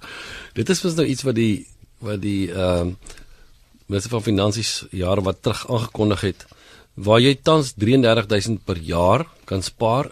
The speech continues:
in hierdie belastingvrye spaarplan. Enige persoon kan dit doen per persoon. En jy mag 'n maksimum van vyfhonderd duisend rand belastingvry insit. Nou, net om bietjie die,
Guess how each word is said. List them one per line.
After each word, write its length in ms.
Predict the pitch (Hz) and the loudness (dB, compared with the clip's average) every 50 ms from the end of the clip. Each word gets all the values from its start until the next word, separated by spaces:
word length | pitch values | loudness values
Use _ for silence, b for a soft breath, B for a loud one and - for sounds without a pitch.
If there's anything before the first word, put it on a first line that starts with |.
| - - | -6 -4
in 100 | 113 107 | -2 0
hierdie 320 | 104 101 104 104 104 104 - - | 0 0 0 -2 -2 -4 -10 -8
belastingvrye 600 | - 82 87 90 - - 107 92 - 107 107 101 95 | -4 -2 -2 -2 -2 -4 -4 -4 -2 -2 -2 -2 -2
spaarplan. 580 | - - - 87 95 95 - - 139 175 202 _ _ _ _ _ - | -4 -4 -4 -4 -4 -4 -4 -4 -4 -4 -6 _ _ _ _ _ -2
Enige 240 | - 135 151 135 127 | 0 0 0 0 0
persoon 300 | - 117 - - 113 104 | -6 -6 -4 -4 -4 -2
kan 100 | 117 110 104 | -2 -2 0
dit 20 | 101 | 0
doen 140 | 120 110 | 0 0
per 120 | - 113 104 | 0 -2 -2
persoon. 420 | - - - - 113 123 156 185 - b b b b b b b b b b b b b b b b b b b _ _ - | -4 -6 -8 -4 -2 -2 -4 -4 -8 b b b b b b b b b b b b b b b b b b b _ _ -2
En 160 | 123 127 117 | 0 2 4
jy 120 | 127 131 | 4 6
mag 200 | 127 147 147 - | 6 4 4 4
'n 80 | 143 117 | 2 2
maksimum 340 | 131 151 - - 202 190 - | 2 2 2 2 0 0 0
van 140 | 170 143 | 0 -2
vyfhonderd 440 | - - 165 147 143 143 135 131 107 | -2 -2 -2 0 2 2 2 2 2
duisend 280 | 104 104 98 110 107 95 | 0 0 -2 -2 -4 -4
rand 400 | 87 98 98 95 - - - - - _ _ _ - | -2 -4 -4 -6 -8 -16 -20 -20 -20 _ _ _ -2
belastingvry 760 | 101 104 104 104 - 131 117 107 - - 107 92 85 - - - | 0 0 0 0 0 -2 -4 -4 -2 -2 -2 -2 -2 -2 -6 -4
insit. 480 | 113 98 - - 82 69 - - - - _ _ _ _ _ _ _ _ _ _ _ _ _ _ B B B B B B B B B B B B B | -4 -4 -2 -4 -8 -10 -14 -18 -20 -20 _ _ _ _ _ _ _ _ _ _ _ _ _ _ B B B B B B B B B B B B B
Nou, 240 | B 101 123 131 - - - 113 | B 0 0 0 0 -2 0 2
net 200 | 131 185 - 262 | 2 2 2 0
om 80 | 220 | 0
bietjie 220 | 190 190 185 185 165 | 0 0 -2 -2 -2
die, 200 | 160 156 135 | 0 -2 -4